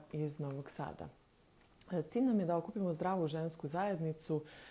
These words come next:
i, e, da, e, vam pružimo potrebne informacije i edukacije za vođenje modernog biznisa. Ovaj live, kao i svaki do sada,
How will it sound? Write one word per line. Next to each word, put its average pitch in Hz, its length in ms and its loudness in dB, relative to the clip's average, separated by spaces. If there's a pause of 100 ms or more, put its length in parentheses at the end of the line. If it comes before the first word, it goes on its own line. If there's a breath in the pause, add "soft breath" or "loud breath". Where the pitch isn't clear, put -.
(140 loud breath)
i, 180 320 8
e, 151 320 2
da, 156 440 4
e, 156 40 -4 (340)
vam 147 140 0
pružimo 180 420 0
potrebne 170 500 -2
informacije 151 720 0
i 151 40 4
edukacije 151 680 -2
za 160 140 0
vođenje 156 500 0
modernog 143 560 -4
biznisa. - 440 -10 (580 loud breath)
Ovaj 190 240 6
live, 190 320 4
kao 185 220 2
i 165 40 4
svaki 160 360 -2
do - 140 -6
sada, 226 420 2